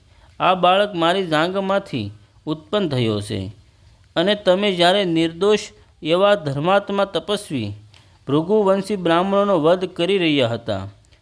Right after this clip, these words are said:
ત્યારે આ બાળક મારા ગર્ભમાં આવ્યો હતો અને તે સો વર્ષથી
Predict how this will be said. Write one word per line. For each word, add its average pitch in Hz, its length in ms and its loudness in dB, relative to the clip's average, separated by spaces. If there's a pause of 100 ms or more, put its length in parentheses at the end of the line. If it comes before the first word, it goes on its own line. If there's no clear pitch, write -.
(120)
ત્યારે 180 260 2
આ 175 280 0
બાળક 190 480 0
મારા 175 260 0
ગર્ભમાં 160 640 -2
આવ્યો 147 260 0
હતો 104 380 -6 (540)
અને 190 200 0
તે 202 220 0
સો 196 360 4
વર્ષથી 170 680 0